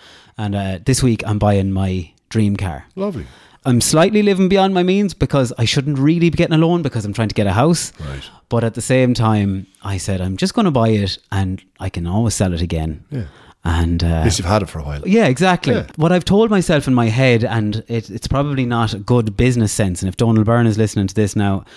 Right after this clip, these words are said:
Speaker 1: he's my, my mentor, he'll be listening to me tell me I'm a clown. But I'm saying to myself, "I don't drink, I don't smoke, I don't go out, I
Speaker 2: Yeah.
Speaker 1: don't really go on holidays."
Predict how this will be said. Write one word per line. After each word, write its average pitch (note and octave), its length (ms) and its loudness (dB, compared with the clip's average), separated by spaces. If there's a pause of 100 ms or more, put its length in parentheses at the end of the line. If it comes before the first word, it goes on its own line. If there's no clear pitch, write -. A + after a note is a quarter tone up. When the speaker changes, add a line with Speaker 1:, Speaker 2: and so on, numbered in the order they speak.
(180)
Speaker 1:
he's G#2 180 0
my, G2 240 2
my G2 220 -2
mentor, G#2+ 480 -2
he'll G#2 120 -4
be G2+ 80 -4
listening G#2 300 -2
to - 80 -10
me F#2+ 80 -4
tell G2 160 -4
me G2 120 -2
I'm F#2 100 -4
a F2 40 -6
clown. G2+ 320 -4 (540)
But A#2+ 120 0
I'm A#2 140 0
saying E3 220 0
to C3+ 80 -6
myself, B2 460 0
"I A2+ 40 -8
don't E3 220 0
drink, G2+ 360 -2 (420)
I G#2 60 -4
don't D3+ 200 2
smoke, G2+ 480 0 (340)
I A2+ 80 -2
don't C#3+ 220 2
go C#3+ 200 2
out, F#2 340 -2 (160)
I G#2+ 80 -4
Speaker 2:
Yeah. G#2 160 -2
Speaker 1:
don't D3+ 180 2
really E3 160 2
go D3 140 2
on A2+ 80 2
holidays." F#2 640 -2